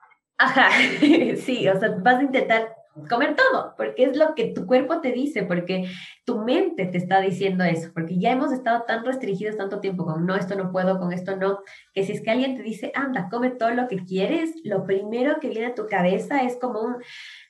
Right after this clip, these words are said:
todo lo que no te permitiste comer. Pero vas a llegar a un punto que te vas a cansar, te vas a dar cuenta que no te hace daño, y toda esa desesperación por comer todo eso va a empezar a bajar.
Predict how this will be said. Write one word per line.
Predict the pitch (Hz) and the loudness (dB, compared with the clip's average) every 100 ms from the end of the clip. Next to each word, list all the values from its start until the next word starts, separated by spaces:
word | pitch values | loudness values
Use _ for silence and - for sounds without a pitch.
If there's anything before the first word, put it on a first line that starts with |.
| _ _ _ - | _ _ _ -2
todo | 269 302 | 2 4
lo | 285 | 2
que | 240 | 0
no | 226 | -4
te | 254 | -4
permitiste | 247 214 180 185 160 196 | -4 -4 -4 -4 -6 -6
comer. | 240 403 403 - _ _ _ _ _ _ _ _ | -2 -2 -2 -4 _ _ _ _ _ _ _ _
Pero | 349 392 | -2 2
vas | 330 330 | 2 2
a | |
llegar | 302 285 | 0 0
a | 277 | -2
un | 254 | -2
punto | 247 302 294 | -2 -2 -2
que | 202 - - - | -4 -6 -14 -8
te | 220 | -2
vas | 240 277 | 0 0
a | 320 | -2
cansar, | 196 175 - 190 190 285 - | -2 -4 -4 -2 0 -2 -6
te | 233 | -6
vas | 240 | -2
a | 311 | 0
dar | 302 - | 0 -2
cuenta | 214 214 214 | -6 -6 -8
que | 196 | -4
no | 180 180 214 214 | -2 -2 -2 -4
te | 190 | -4
hace | 180 - 180 | -4 -4 -4
daño, | 180 190 233 285 - - - _ | -2 -2 -4 -6 -10 -20 -20 _
y | - 262 - | -4 -4 -2
toda | 277 330 | 0 0
esa | 339 285 | 0 -4
desesperación | 214 196 - 196 156 - 247 294 294 | -4 -6 -4 -2 -2 -6 -4 -2 0
por | 226 208 | -2 -6
comer | 190 190 196 | -4 -4 -4
todo | 233 208 | -6 -6
eso | 185 185 185 254 254 - 185 | -4 -4 -4 -6 -6 -6 -4
va | |
a | |
empezar | 185 185 143 175 170 | -2 -2 -4 -4 -6
a | 160 | -6
bajar. | - - | -10 -10